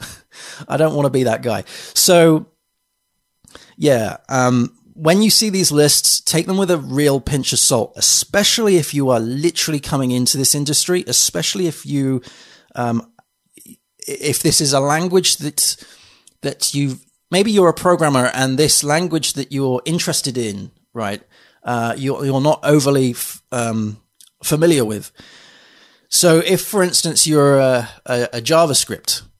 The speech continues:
guy or girl and you're looking to go into the back end, and you're not sure about Python or P H P, you want, you're trying to decide which one to go for,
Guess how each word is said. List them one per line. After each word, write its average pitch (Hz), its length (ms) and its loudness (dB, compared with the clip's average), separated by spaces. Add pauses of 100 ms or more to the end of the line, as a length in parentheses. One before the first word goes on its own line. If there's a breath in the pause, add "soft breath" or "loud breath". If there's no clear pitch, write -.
(140)
guy 95 380 -4 (180)
or 107 160 -4
girl 101 400 -8 (180)
and 127 160 0
you're 123 120 2
looking 156 400 0
to 143 100 -2
go 131 280 2
into 123 200 -2
the 117 80 -8
back 123 240 -4
end, 95 380 -10 (180)
and 117 520 -2
you're 117 200 -2
not 147 220 0
sure 143 260 0
about 120 340 -4
Python 113 420 -6
or 101 120 -6
P - 160 -8
H 98 220 -8
P, 117 120 -8
you 107 320 -8
want, 123 280 -2
you're 120 120 -6
trying 160 340 -4
to 156 100 -6
decide 123 440 0
which 123 220 -6
one 113 160 -4
to 117 100 -8
go 127 160 0
for, 98 320 -6